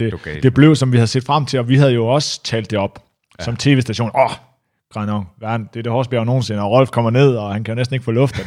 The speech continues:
Speaker 1: det er så
Speaker 2: <laughs>
Speaker 1: hårdt, og det er vildt." Og,
Speaker 2: Ja.
Speaker 1: og så er det nogle gange, man ser, at det falder lidt ned, og de kommer fem mand hjem sammen, og der ikke rigtig sker noget. Nu skete der noget, det hele brændte fuldstændig af, og, og Danmark gik, øh,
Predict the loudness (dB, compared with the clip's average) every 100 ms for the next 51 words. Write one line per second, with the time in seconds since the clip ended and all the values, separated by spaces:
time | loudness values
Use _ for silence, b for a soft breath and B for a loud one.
0 | 0 0 -2 0 2 4 4 2 -2 -4
1 | -4 0 0 0 -8 -12 -12 B B -4
2 | -2 4 4 6 4 2 0 -4 -4 -4
3 | -6 -8 -8 -6 -6 -4 -2 -4 -4 -8
4 | -8 -4 -4 -4 -4 -6 -6 -6 -6 -8
5 | -10 -10 -10 -12 -12 -12 -10 -6 -4 -2
6 | -2 0 0 2 4 4 4 0 -2 -2
7 | -2 0 -2 -2 0 0 -2 -8 -12 b
8 | b 0 2 2 0 -2 -2 -2 -4 -8